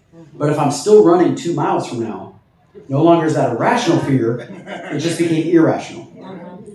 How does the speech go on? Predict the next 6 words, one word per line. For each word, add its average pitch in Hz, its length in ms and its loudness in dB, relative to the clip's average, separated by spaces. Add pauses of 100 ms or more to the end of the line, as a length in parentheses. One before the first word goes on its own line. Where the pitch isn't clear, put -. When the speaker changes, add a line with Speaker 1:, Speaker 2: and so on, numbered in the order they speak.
(300)
Speaker 2:
So - 180 -6
there's 160 200 2
a 143 100 2
respect - 680 -2
for 131 140 -8
something, 101 600 -10